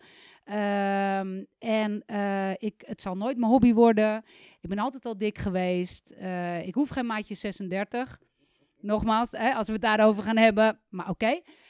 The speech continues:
Ehm, maar je ziet dus ook dat daar een bepaalde, nou, ik weet niet of ik het schaamte moet noemen, ehm, maar wel een bepaalde, ehm, onzekerheid, ehm,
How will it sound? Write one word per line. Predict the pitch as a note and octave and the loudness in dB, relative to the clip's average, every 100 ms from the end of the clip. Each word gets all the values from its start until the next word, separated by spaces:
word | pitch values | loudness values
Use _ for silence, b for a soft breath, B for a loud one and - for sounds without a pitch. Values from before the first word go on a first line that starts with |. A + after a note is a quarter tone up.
| b b | b b
Ehm, | - B3+ B3+ B3 B3 - _ _ _ _ | -8 -4 -2 -2 -4 -10 _ _ _ _
maar | A#3+ D4 | 0 2
je | D#4+ | 2
ziet | F4+ F4+ | 0 -2
dus | C#4 B3 - | -2 -2 2
ook | F#4 E4+ | 4 4
dat | C#4+ C4+ | 0 -2
daar | C4 C4 | -4 -4
een | A#3 | -6
bepaalde, | A3 - A3+ A3 G#3 G3+ G3+ _ _ _ _ _ _ - | -6 -4 -4 -4 -4 -4 -6 _ _ _ _ _ _ -16
nou, | - - | -16 -12
ik | C4 | -8
weet | C4+ | -4
niet | C#4 C4+ | -2 -4
of | |
ik | F#3+ | -6
het | F#3+ | -8
schaamte | - C#3+ B3 D#4 G#4 F#4 | -6 -2 0 0 0 -2
moet | F#4 D#4+ | -2 4
noemen, | E4+ F4+ A4+ A#4 _ _ _ _ | 4 4 0 -6 _ _ _ _
ehm, | - A3+ A#3 A3+ A3+ A3 A3 A3 G#3+ G#3+ G#3+ G#3+ - | -6 0 2 4 4 2 2 2 2 2 0 -2 -10
maar | A3 A#3+ C4 C4+ | -8 -2 0 2
wel | E4 | 2
een | E4+ D4 | 2 -2
bepaalde, | A#3+ - D4 C#4+ C4 | -6 -6 -4 -2 -2
ehm, | B3+ B3+ B3+ B3 A#3+ A#3+ A#3 A3+ - _ | -2 -2 -2 -2 -4 -4 -6 -10 -12 _
onzekerheid, | B3+ A3 F#3+ C#4 - D4+ B3 C#4 F4 - - b b b b b | -6 -2 0 0 0 -2 -2 0 -2 -6 -16 b b b b b
ehm, | - A#3+ A#3 A#3 A3+ A3 A3 A3 G#3+ G#3+ G#3+ G#3+ | -6 -2 0 0 0 -2 -2 -2 -2 -2 -4 -8